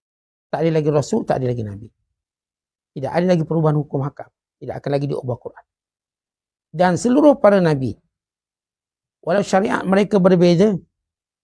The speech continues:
mereka membawa agama yang sama, Islam. Mungkin berbeza syariat berdasarkan keadaan tempat. Tapi usul dia sama. Bagaimana Allah Ta'ala sebut tentang usulnya, "Walaqad ba'athna fi kulli ummatin rasula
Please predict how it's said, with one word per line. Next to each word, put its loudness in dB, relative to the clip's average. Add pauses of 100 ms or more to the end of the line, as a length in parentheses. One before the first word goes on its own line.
(120)
mereka -8
membawa 0
agama -2
yang -4
sama, -10 (240)
Islam. -14 (1600)
Mungkin -4
berbeza 2
syariat -2
berdasarkan -6
keadaan -10
tempat. -20 (960)
Tapi -12
usul 0
dia 4
sama. -6 (1400)
Bagaimana -2
Allah 0
Ta'ala -2
sebut -4
tentang -4
usulnya, -2 (400)
"Walaqad -4
ba'athna -8
fi -10
kulli -8
ummatin -2
rasula 0